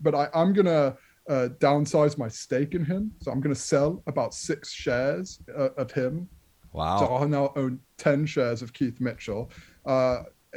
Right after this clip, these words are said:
Speaker 1: to raise some cash, which I desperately need.
Speaker 2: <laughs>
Speaker 1: And I'm gonna completely sell, exit my positions in Rasmus Højgaard, uh, Patrick Rodgers, and Luke Donald. Variation between, like, flyers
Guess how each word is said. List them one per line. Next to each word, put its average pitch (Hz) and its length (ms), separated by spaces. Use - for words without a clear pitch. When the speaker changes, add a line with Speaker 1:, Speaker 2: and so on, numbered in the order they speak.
Speaker 1:
to 165 140
raise 139 300
some 113 140
cash, 127 540
which 120 160
I 123 60
desperately 117 500
need. 117 300
Speaker 2:
<laughs> 160 160
Speaker 1:
And 180 100
I'm 175 100
gonna 160 340
completely 165 720
sell, 139 520
exit 147 300
my 135 140
positions 139 500
in 127 100
Rasmus 139 420
Højgaard, 135 640
uh, 139 140
Patrick 139 360
Rodgers, 135 460
and 139 160
Luke 135 200
Donald. 123 440
Variation 156 840
between, 143 360
like, 117 340
flyers 131 800